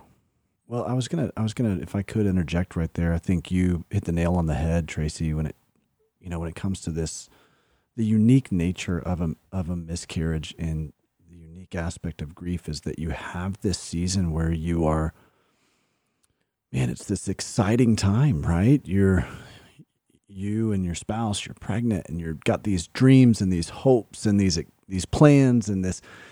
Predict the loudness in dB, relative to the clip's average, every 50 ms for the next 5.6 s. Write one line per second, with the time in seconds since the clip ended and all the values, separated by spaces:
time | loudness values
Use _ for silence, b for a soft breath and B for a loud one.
0 | B B B B B -2 0 2 2 2 2 2 0 2 4 6 6 6 6 6
1 | 4 4 4 4 6 6 4 4 2 B B B B B B B B _ _ _
2 | _ _ _ _ _ _ _ _ _ -20 -20 _ -16 -10 -6 -2 0 2 4 4
3 | 4 4 4 2 -2 -4 -4 -4 -2 -2 -2 0 2 2 4 2 2 0 -2 -6
4 | -8 -4 -4 -4 -2 0 2 4 4 6 4 2 0 -4 -12 -10 -6 -2 0 2
5 | 4 4 4 4 4 4 4 4 2 2 0 -4